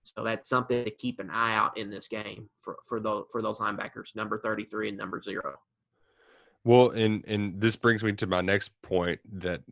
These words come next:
Speaker 2: I, I think would certainly help the running game. That's Kentucky's if blank plays well. I'm just gonna go ahead and say Terry Wilson. Um,
Speaker 1: Yeah, that's an easy one.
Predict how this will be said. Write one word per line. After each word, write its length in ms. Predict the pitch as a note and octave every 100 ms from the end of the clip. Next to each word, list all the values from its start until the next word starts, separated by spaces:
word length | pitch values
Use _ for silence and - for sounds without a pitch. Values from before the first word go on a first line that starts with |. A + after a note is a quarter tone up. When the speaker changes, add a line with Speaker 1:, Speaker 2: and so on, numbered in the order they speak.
| -
Speaker 2:
I, 280 | F2+ D#2+ F#2+
I 40 |
think 260 | F#2+ G2+ F#2+
would 260 | G2 F#2+ -
certainly 360 | G2+ G2 G#2
help 160 | A2+ C#3
the 100 | G2+
running 220 | F2+ F#2
game. 140 | E2+
That's 180 | F#2+ A2
Kentucky's 540 | - B2+ C#3+ C#3 A#2+ A2+
if 340 | B2+ A#2 -
blank 420 | G#2+ G#2 G#2 G2
plays 300 | G#2 F#2+ F#2
well. 320 | F#2 F#2+ F#2 -
I'm 180 | A#2+ B2
just 140 | -
gonna 140 | F#2+ F2+
go 60 |
ahead 120 | F2 F#2
and 100 | F2
say 180 | F2+
Terry 280 | E2+ G2 F2+
Wilson. 500 | E2+ F2+ F2 F2+ F2 - - - -
Um, 300 | F2+ F2 F2+
Speaker 1:
Yeah, 160 | A2 G2+ - G#2
that's 180 | B2 A2+
an 80 | G#2
easy 240 | G#2 G#2
one. 220 | G#2 G#2